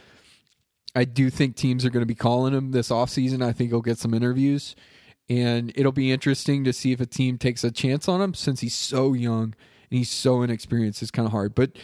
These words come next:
that's what happened with Sean McVay, and Sean McVay looks,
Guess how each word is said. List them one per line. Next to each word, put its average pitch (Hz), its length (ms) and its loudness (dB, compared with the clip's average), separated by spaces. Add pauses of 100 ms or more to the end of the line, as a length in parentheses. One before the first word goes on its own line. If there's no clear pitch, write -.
(220)
that's 143 220 2
what 185 120 4
happened 185 180 4
with 175 100 2
Sean 190 280 2
McVay, 180 480 2
and 113 80 -4
Sean 151 240 2
McVay 147 460 2
looks, 143 320 -4